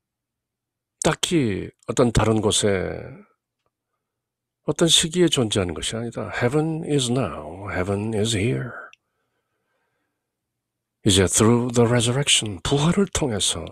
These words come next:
reawakening, rebirth, the shift, the atonement. 이제 생각들은 지옥을 멀리하고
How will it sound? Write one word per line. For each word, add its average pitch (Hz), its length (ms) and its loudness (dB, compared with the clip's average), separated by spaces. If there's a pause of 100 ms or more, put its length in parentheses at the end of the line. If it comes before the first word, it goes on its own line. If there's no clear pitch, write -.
(720)
reawakening, 123 1040 0 (400)
rebirth, 123 840 2 (220)
the 98 100 -2
shift, - 760 2 (600)
the 165 160 4
atonement. 120 880 0 (1300)
이제 90 500 0 (320)
생각들은 90 680 -4
지옥을 113 420 4
멀리하고 131 600 0